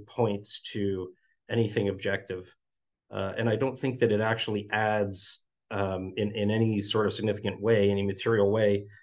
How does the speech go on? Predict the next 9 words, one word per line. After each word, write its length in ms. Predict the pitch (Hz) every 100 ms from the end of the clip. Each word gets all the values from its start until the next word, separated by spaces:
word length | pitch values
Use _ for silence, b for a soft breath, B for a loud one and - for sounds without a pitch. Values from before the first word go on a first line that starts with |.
| B _ -
to 80 | 120
the 100 | 107
description 720 | 104 - 127 117 104 92 87 _ 104
of 120 | 95
something. 520 | 104 92 - 90 - _ _ _ _ _ _ _ -
Uh, 200 | 101 95 113
I 100 | 113
think 280 | 131 127
that, 400 | 127 104 104 -